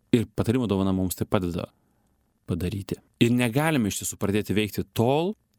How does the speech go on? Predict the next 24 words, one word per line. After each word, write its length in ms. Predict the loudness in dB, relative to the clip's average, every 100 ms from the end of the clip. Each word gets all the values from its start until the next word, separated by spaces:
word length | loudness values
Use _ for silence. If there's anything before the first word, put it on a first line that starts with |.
| _ _ _ _ _ _
kol 320 | 0 2 2 0
nepripažinome 960 | 0 0 -2 0 2 2 2 2 0 0
tuo 120 | 0
visų 220 | 0 0 -4
ištyrimu, 600 | -2 0 2 2 0 -2 _ _ _
kad 180 | -2 2
tai, 180 | 2 0
ką 160 | 0 0
mes 180 | 0 -2
turime 360 | -2 0 0 0
daryti, 480 | 0 0 0 -2 -4 -8 -2
ir 120 | 0
bus 220 | 2 0
geriausia. 500 | 0 0 0 -4 -8 -14 _ _ _ _ _ -2
O 100 | 0
tai 220 | 2 2
lengviausia 520 | 4 2 2 0 0 -2
bus 160 | -2
padaryti 400 | 0 0 0 -4
tada, 240 | -4 -2 0 0
kada 460 | 0 2 0 -2 -4
mes 360 | -4 0 0 0
ne 140 | 0 0
tik 160 | -4